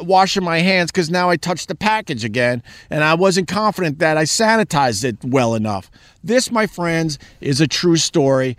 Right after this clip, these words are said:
It happened right before the, uh, the live stream today. Fuck! I don't like this. There's deer in there, by the way.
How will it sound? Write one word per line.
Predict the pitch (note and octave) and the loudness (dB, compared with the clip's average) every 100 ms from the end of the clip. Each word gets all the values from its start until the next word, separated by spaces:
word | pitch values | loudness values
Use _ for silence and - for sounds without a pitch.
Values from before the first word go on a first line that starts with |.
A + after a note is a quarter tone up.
| _ | _
It | C#3+ | -2
happened | D3 C#3 C3+ B2 | 2 0 0 -4
right | B2+ | -4
before | - A#2+ C3 B2 | -6 -10 -2 -2
the, | A#2 A2+ | 0 0
uh, | A2 G#2+ | 0 0
the | G#2+ | 0
live | A2+ G#2+ | 0 0
stream | - G2+ F#2+ | -2 -4 -6
today. | E2 F#2 E2+ E2 - _ _ _ _ _ | -6 -6 -6 -8 -14 _ _ _ _ _
Fuck! | B3+ F4+ F4 - - - - _ _ _ _ - | -6 0 0 0 -8 -20 -20 _ _ _ _ -6
I | D#3+ | 0
don't | C3+ A#2 | 0 2
like | A#2 G2 | 0 -2
this. | - G#2 G2 - - - - _ - _ _ - | -8 -6 -4 -6 -8 -16 -20 _ -20 _ _ -10
There's | B2 G#2+ | -8 -4
deer | C3+ C#3+ C#3+ | 2 2 2
in | A#2 | 2
there, | A2+ G#2 | 0 0
by | G2 G2 | -2 -2
the | G2 | 0
way. | F#2+ F#2+ | 0 0